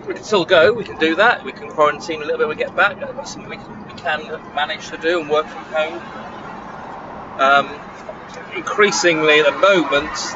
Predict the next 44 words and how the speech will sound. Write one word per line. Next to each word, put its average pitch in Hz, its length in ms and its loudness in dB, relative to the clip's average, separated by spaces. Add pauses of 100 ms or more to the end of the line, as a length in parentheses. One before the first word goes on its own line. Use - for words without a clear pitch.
(160)
we're 156 60 2
looking 143 380 -4
more 147 140 6
and 139 80 4
more 139 120 4
discouraged 135 580 2
to - 80 -2
do 123 200 0
that, - 680 0
so 123 240 4
I 127 100 8
can - 180 -8
anticipate 131 580 -2
that 135 200 -2
not 156 180 4
happening. 135 420 0
Maybe 147 640 2
one - 1080 -12
possibility 139 480 0
is 123 100 -4
we'll 123 100 -10
say, 131 300 4
like 131 160 4
with 123 160 -6
other 160 220 10
holidays, 135 520 2
is 123 120 -10 (460)
put 180 200 2
it 156 100 2
back 156 220 2
a 151 60 2
year, 147 440 4 (1000)
put 143 100 -4
it 131 80 2
back 139 180 2
until 131 240 -6
next 147 460 -2
year, 156 320 0
um, - 1600 -2
do 135 60 -10
something 143 320 -2
else 147 320 2
in 147 80 0
August 147 680 -2